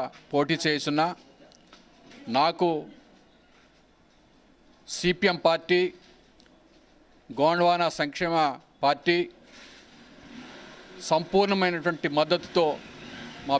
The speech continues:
ప్యానెల్ గ్రామ పంచాయతీ ఎన్నికల్లో పోటీ చేస్తున్నాం. ఈ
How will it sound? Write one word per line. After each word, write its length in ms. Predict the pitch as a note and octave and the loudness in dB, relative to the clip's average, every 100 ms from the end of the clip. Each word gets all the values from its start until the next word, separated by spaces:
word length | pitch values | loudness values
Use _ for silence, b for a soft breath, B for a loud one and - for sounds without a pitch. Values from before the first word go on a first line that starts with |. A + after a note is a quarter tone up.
| - | 2
ప్యానెల్ 380 | D#3 E3+ E3+ E3+ D3 F3+ - - - - - - - - - - A#2 | 2 2 2 2 0 -6 -20 -20 -20 -20 -20 -20 -20 -20 -20 -10 0
గ్రామ 180 | D3 F3 | 2 4
పంచాయతీ 400 | F3+ E3+ E3+ D#3+ D#3 | 2 2 0 2 0
ఎన్నికల్లో 320 | D#3 E3+ D3+ C3+ | 2 2 0 2
పోటీ 200 | D3+ D#3 D#3+ | 2 2 2
చేస్తున్నాం. 400 | D3+ D#3+ E3 F#3+ G3+ - - - - - - - - - - - - - - - - - - - - - - - - C3+ | 0 0 0 0 -6 -20 -20 -20 -20 -20 -20 -20 -20 -20 -20 -20 -20 -20 -20 -20 -20 -20 -20 -20 -20 -20 -20 -20 -14 -4
ఈ 40 | E3+ | 0